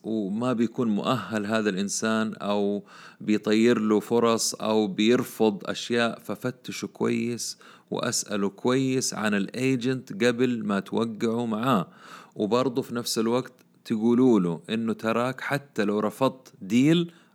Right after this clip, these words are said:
أبغاك تجيني وتقول لي، لأنه في بعض الأحيان أنت نفسك تعلن لشركة إكس واي زي وهو من عنده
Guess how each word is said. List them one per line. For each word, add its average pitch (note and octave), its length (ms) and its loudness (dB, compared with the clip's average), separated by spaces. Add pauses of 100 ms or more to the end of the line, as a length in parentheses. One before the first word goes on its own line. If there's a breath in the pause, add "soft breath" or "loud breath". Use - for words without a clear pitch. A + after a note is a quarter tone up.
أبغاك A#2 340 0
تجيني A#2+ 380 0
وتقول G#2+ 320 4
لي، F2 160 2
لأنه F#2 220 -2
في C3 160 -2
بعض B2+ 240 -4
الأحيان G#2 480 -4 (100)
أنت C3 440 -4 (280 loud breath)
نفسك D3+ 500 0
تعلن G#2 420 0
لشركة F#2 540 -2 (760)
إكس - 240 -4
واي F#2+ 200 2
زي A2 300 0 (300 loud breath)
وهو D#3+ 280 6
من D3+ 160 4
عنده C#3+ 920 0